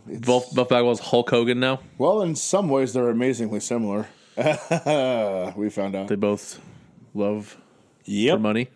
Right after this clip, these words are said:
Speaker 3: Yeah. You can say
Speaker 1: Sure,
Speaker 3: it. Yeah, you
Speaker 1: that's,
Speaker 3: can say
Speaker 1: that's
Speaker 3: yeah,
Speaker 1: what I was
Speaker 3: you can
Speaker 1: getting
Speaker 3: put it
Speaker 1: at.
Speaker 3: like that. Yeah, yeah,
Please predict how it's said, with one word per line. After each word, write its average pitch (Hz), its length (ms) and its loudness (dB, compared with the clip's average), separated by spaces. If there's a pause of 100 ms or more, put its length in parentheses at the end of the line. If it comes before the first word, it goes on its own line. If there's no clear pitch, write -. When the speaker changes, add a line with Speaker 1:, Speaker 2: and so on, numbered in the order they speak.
(340)
Speaker 3:
Yeah. 277 280 -4 (180)
You 175 60 -4
can - 20 -
say 143 160 0
Speaker 1:
Sure, 175 180 4
Speaker 3:
it. - 60 -6
Yeah, - 80 -6
you 131 60 2
Speaker 1:
that's, 139 120 0
Speaker 3:
can 151 40 -4
say - 120 -4
Speaker 1:
that's 127 200 0
Speaker 3:
yeah, 135 60 0
Speaker 1:
what 110 100 0
I - 20 0
was 104 100 -2
Speaker 3:
you 87 60 -6
can 104 100 -2
Speaker 1:
getting 107 100 0
Speaker 3:
put 101 60 -4
it 76 40 -4
Speaker 1:
at. - 60 -8
Speaker 3:
like 120 160 -10
that. 95 60 -8
Yeah, 95 60 -4
yeah, 101 320 -4